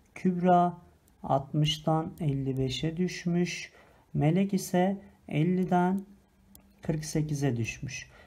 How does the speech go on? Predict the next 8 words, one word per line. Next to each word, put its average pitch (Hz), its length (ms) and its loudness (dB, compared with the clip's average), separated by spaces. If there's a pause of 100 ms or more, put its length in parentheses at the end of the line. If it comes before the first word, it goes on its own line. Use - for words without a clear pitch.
(140)
E, 208 120 -4
biz 233 220 0
burada 226 220 0
gerekli 208 480 -2
oranları 196 580 2
kurarsak 190 580 0
mesela 165 540 -2 (880)
seksende 180 880 0